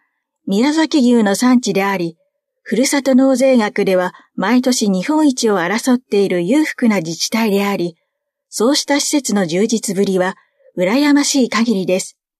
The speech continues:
宮崎入り三日目は、都城市の高城運動公園へ向かい、屋内運動場、野球場を視察し、駒田則弘三軍監督と面会して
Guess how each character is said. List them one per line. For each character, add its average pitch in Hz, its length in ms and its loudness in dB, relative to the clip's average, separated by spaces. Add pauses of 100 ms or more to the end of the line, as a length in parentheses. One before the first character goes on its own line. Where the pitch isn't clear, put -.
(760)
宮 220 240 0
崎 254 340 0
入 214 220 0
り - 100 -20
三 196 220 -4 (100)
日 240 100 0
目 233 160 4
は、 170 160 -4 (460)
都 285 500 2
城 285 160 2
市 254 160 0
の 185 180 0 (360)
高 277 340 -2
城 285 260 4
運 262 220 4
動 277 220 2
公 285 260 4
園 202 280 2
へ 170 60 -2
向 170 120 -6
か 196 180 -4
い、 175 180 -4 (400)
屋 185 260 0
内 269 280 4
運 247 180 6
動 226 220 2
場、 175 320 -2 (400)
野 170 140 -4
球 294 240 2
場 262 260 4
を 254 80 4
視 - 160 -2
察 247 220 -4
し、 - 320 -4 (520)
駒 233 300 2
田 254 180 2
則 208 160 2
弘 233 320 0
三 226 200 2
軍 254 180 4
監 247 240 2
督 - 220 -8
と 180 100 0
面 190 240 0
会 202 240 -2
し - 80 -8
て 185 220 -2